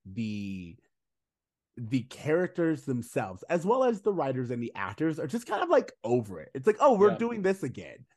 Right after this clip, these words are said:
Speaker 1: And that happens in real life. There's plenty
Speaker 2: Yeah.
Speaker 1: of friendships where it's like, "Oh, you're gonna make that same mistake again? Oh,
Speaker 2: Yeah.
Speaker 1: this is what, oh, this isn't, like,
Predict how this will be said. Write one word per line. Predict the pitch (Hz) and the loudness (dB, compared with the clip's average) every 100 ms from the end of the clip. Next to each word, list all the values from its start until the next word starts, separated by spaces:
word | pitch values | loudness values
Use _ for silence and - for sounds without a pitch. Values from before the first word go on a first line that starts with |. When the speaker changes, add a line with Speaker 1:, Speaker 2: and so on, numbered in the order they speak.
| _ _ _ - | _ _ _ 0
Speaker 1:
And | 196 202 202 190 | 2 4 4 4
that | 135 226 - 180 | 4 4 2 -4
happens | 254 277 233 160 - | -4 0 0 0 -4
in | 185 190 | -4 -2
real | 202 190 | 0 2
life. | 160 202 131 | 2 0 2
There's | 175 202 | 4 2
plenty | - 190 220 | 2 -4 -2
Speaker 2:
Yeah. | 226 | -2
Speaker 1:
of | - | -4
friendships | 190 226 160 131 156 | -6 -6 -4 -4 -2
where | 151 | -2
it's | 147 | -2
like, | 175 | 2
"Oh, | 294 311 190 127 110 _ _ _ _ _ _ | 6 8 8 4 -2 _ _ _ _ _ _
you're | 151 240 | -2 2
gonna | 240 262 | 4 4
make | 247 - | 2 0
that | 202 - | -4 -4
same | - 208 202 | -8 -6 -4
mistake | 196 196 190 | 0 0 2
again? | 156 139 143 196 254 _ _ _ - | 0 2 0 -2 -6 _ _ _ 4
Oh, | 208 | 6
Speaker 2:
Yeah. | |
Speaker 1:
this | 156 220 | 6 4
is | 220 | 4
what, | 190 - | 0 2
oh, | 202 139 | 0 2
this | 190 220 | 0 0
isn't, | 277 254 160 | -4 -4 -4
like, | 180 170 | -2 -2